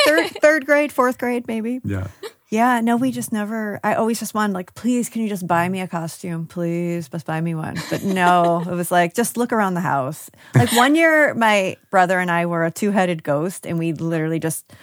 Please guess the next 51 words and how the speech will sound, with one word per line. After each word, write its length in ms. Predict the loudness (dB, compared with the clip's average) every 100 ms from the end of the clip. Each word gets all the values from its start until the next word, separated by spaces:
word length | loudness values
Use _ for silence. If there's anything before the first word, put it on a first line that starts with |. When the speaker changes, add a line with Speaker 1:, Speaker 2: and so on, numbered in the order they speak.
| -20 _ -2
Speaker 1:
took 320 | 0 0 -4 _ 0
a 80 | 0
sheet, 380 | 2 -2 -2 0
and 100 | 0
it 80 | 4
wasn't 280 | 4 4 0
even, 160 | 2
like, 240 | 0 0 2
a 120 | 2
white 420 | 4 2 0 -4 -8
sheet. 300 | -6 -4 -2
It 60 |
was 200 | -4 -2
just, 220 | -2 0
like, 320 | 0 0 -2 _ _ _ 0
a 100 | 0
sheet 300 | 0 -4 -2
we 100 | -4
felt 260 | 2 4
like 180 | 4 0
my 160 | 0 0
mom 260 | 2 0
would 160 | 0 -2
not 220 | -2 -2
miss. 360 | -4 -4 -4 -8 -16 -20 _
And 100 | -2
we 100 | 0
just 180 | 0 -4 _
cut 220 | 2 2
a 80 | 0
big 420 | -4 -6 -2 0
enough 220 | 0 -2
hole 320 | 0 2 2
in 80 | 0
it 180 | -2 -4
and 80 | -4
just 220 | -6 0
put 180 | 2 2
it 100 | 4
over 200 | 4 4
our 160 | 4 2
heads. 680 | 2 0 0 -4 -12 -14 _
<laughs> 40 | 2
Speaker 2:
Oh, 120 | 4 6
but 160 | 4 4
that's 260 | -2 0
wonderful, 720 | 2 4 4 2 -2 -2 2 4
and 200 | 4 2
that's 140 | 0 2
so 160 | 4 4 2
creative. 1160 | 0 4 6 6 6 8 8 8 6 2 -2